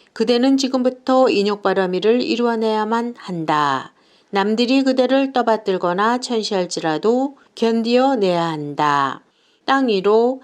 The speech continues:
어떤 이가 깨끗한 것이나 더러운 것을 내던지더라도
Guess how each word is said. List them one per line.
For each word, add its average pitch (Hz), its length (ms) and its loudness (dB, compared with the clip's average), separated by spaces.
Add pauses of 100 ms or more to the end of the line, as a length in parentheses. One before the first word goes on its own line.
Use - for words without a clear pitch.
(140)
어떤 247 400 -2
이가 262 460 0
깨끗한 247 480 -2
것이나 226 500 0
더러운 240 400 0
것을 240 500 0
내던지더라도 190 1160 -2